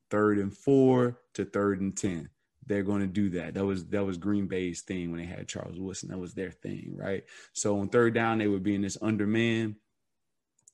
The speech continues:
And I would say, "Hey, listen, in under man,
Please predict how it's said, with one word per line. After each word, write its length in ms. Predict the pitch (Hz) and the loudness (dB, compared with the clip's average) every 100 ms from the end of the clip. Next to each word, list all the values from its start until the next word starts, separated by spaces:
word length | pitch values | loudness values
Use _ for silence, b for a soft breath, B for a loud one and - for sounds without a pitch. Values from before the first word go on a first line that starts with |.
| - | -6
And 140 | 104 | -2
I 80 | 104 | 0
would 100 | 101 | 0
say, 160 | - | -2
"Hey, 180 | 98 98 | -4 -2
listen, 440 | 98 110 110 104 101 _ - | 2 2 2 -4 -10 _ -10
in 120 | 101 | -10
under 260 | - 113 117 | -2 2 2
man, 500 | 113 147 143 120 113 | 4 4 4 2 -2